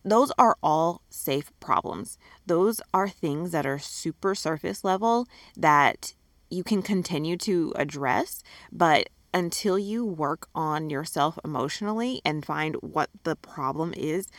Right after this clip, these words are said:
underneath that, which is the quality problem, you will not be able to move forward and kind of dismiss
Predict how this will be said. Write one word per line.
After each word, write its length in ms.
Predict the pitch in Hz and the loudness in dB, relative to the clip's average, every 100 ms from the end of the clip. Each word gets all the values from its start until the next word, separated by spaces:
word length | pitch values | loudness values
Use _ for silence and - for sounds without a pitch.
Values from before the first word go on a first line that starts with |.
| - - _ | -20 -20 _
underneath 560 | 160 165 160 147 135 - | -2 2 2 0 -4 -2
that, 260 | 160 190 - | 0 0 0
which 200 | 135 - | -4 -4
is 140 | 143 - 147 | -6 -8 -10
the 100 | 147 | -10
quality 560 | - 165 208 214 143 | -4 4 4 4 0
problem, 600 | - - - - 180 254 _ _ _ _ _ - - _ | -4 -4 -4 -2 -4 -4 _ _ _ _ _ -20 -20 _
you 160 | 156 170 | -4 2
will 140 | 170 | 2
not 200 | 151 139 | 4 0
be 120 | 151 135 | 0 -2
able 200 | 147 143 | -2 -6
to 140 | 151 | -6
move 240 | 135 143 | -6 -8
forward 540 | - 214 208 143 143 - - - | 0 2 4 2 -2 -4 -14 -10
and 180 | - 233 | -6 -4
kind 220 | 269 247 | -2 -4
of 180 | 226 226 | -4 -4
dismiss 920 | 214 226 180 175 202 196 - - - | -2 -2 -2 0 -2 -2 -6 -12 -14